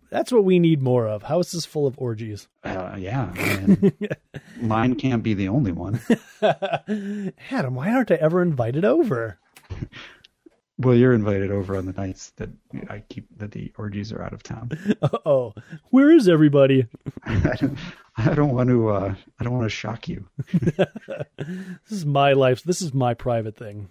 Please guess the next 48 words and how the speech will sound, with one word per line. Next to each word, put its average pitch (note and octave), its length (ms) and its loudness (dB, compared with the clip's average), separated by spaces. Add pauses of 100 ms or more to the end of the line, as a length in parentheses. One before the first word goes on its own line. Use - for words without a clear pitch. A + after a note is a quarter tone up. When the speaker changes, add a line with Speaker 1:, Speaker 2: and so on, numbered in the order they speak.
(120)
Speaker 1:
You E3+ 140 0
don't C4 80 2
have E4 100 -2
to D#3 60 0
be C3+ 80 2
part C3+ 180 2
of B2 80 -4
everything B2+ 420 -4
I G2 120 -16
do. G2 260 -14 (1200)
Speaker 2:
Joe D#3 320 6
also D#3+ 380 4
doesn't D3+ 360 4
know C#3+ 180 6
what C#3+ 200 6
our C3+ 140 4
policy C#3 560 0
for G#2+ 140 -4
promoting B2+ 480 4
outside C3 420 0
materials B2+ 640 2
on A#2 120 4
our A2 120 2
podcast D#3 720 -2
is, C3+ 200 2
but A2 200 2
he's B2 160 4
about A#2+ 260 2
to G#2+ 80 -10
find A2+ 300 2
out A2+ 240 2
because G#2 360 -2 (360)
he B2+ 220 0
has B2 200 -2
two F3+ 260 0
academic D3 600 2
books D3 260 -2
on C3 80 0
the A#2+ 140 0
X-Men B2 400 -2
being C3+ 320 2
published C3+ 400 2
in C#3 100 -6
the A2+ 80 0
next G#2+ 240 -2
couple B2+ 340 -2
of G2+ 60 0
months. A2 420 -2